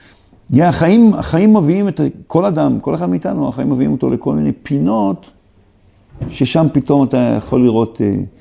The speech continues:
כמו שחז"ל אומרים, "אדם ניכר בכיסו, בכוסו ובכעסו." זה למשל פינות כאלו, כן? אדם יכול להגיד הכל, כשאתה כועס, איך אתה מתנהג? כן?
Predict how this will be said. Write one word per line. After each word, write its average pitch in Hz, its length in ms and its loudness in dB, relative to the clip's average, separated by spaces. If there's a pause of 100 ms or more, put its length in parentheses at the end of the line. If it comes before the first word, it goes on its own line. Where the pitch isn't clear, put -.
(300)
כמו 143 120 2
שחז"ל 151 260 2
אומרים, 160 340 4
"אדם 147 220 2
ניכר 147 300 2
בכיסו, 135 580 0
בכוסו 160 440 -4
ובכעסו." 123 680 -4 (2250)
זה 156 100 2
למשל 185 260 2
פינות 214 360 2
כאלו, 123 340 2
כן? 165 240 0 (1000)
אדם 196 420 2 (120)
יכול 208 200 -2
להגיד - 280 -2
הכל, 104 360 0 (200)
כשאתה - 180 -4
כועס, 196 420 0
איך 139 80 -8
אתה 151 120 -6
מתנהג? 113 340 -4 (760)
כן? 160 240 -2